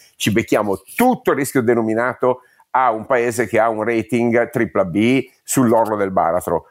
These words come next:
Secondariamente non hanno certamente verificato in termini geografici, diciamo regionali, in termini settoriali, in termini di duration, niente, cioè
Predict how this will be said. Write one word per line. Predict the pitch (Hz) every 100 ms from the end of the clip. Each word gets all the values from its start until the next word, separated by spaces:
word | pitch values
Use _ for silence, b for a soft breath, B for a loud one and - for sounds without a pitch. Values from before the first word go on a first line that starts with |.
| b
Secondariamente | - - 139 120 120 165 123 113 165
non | 117
hanno | 110 110
certamente | 110 110 127 127 107
verificato | 101 107 151 104 87 - 135 - _
in | 110
termini | 113 98 95
geografici, | 87 107 120 113 117 95 110 98 b b _
diciamo | 92 - 107 98
regionali, | 101 139 135 131 147
in | 107
termini | - 98 92
settoriali, | 110 - 123 107 117 120
in | 98
termini | 98 95
di | 95
duration, | 131 110 110 - 98
niente, | 175 135 92 - 117 -
cioè | 113